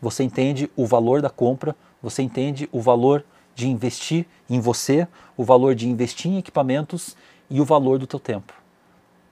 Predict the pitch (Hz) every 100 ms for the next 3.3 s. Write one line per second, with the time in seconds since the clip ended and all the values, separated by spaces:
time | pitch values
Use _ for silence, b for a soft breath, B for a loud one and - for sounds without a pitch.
0 | _ _ _ _ _ _ _ _ 127 127
1 | - 160 151 107 - - _ _ _ _
2 | _ - 123 113 117 127 117 117 117 -
3 | 117 104